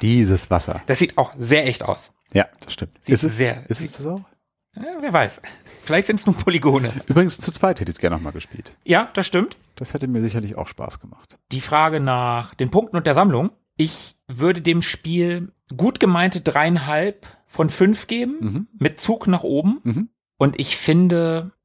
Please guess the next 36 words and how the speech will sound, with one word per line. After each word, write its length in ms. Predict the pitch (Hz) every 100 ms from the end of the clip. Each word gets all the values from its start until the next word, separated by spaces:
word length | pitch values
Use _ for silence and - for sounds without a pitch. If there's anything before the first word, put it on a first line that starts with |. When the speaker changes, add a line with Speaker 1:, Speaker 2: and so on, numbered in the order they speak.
| _
Speaker 2:
das 160 | 120 -
Ding 140 | 139
gehört 260 | 135 143 -
auf 140 | -
jeden 220 | 139 135
Fall 300 | - - 220
in 140 | - 120
eine 80 |
Sammlung. 380 | 107 113 113 120
Und 100 | 139
ich 120 | -
finde 320 | - 277 254 -
auch, 380 | 120 165 208 - - - -
das 180 | 147 143
Ding 120 | 180
gehört 240 | 175 151 151
nicht 300 | 156 208 -
nur 100 | 190
in 100 | 170
eine 100 | 147
N 100 | 151
vierundsechzig 560 | - 127 147 - 131
Sammlung, 300 | - 120 127
ich 100 | 143
finde, 160 | - 262
das 180 | 196 -
Ding 160 | 208 196
gehört 260 | 170 185
in 120 | 165
einer 140 | 165 143
Retro-Gaming-Sammlung. 1040 | 214 - 127 113 110 110 107 107 104 110 - -
Wenn 160 | 160
du 140 | 196 185 -
Retro-Spiele 720 | 127 214 - 139 - 127 117
sammelst 600 | 110 104 104 - - - _ -
und 380 | 185 240 -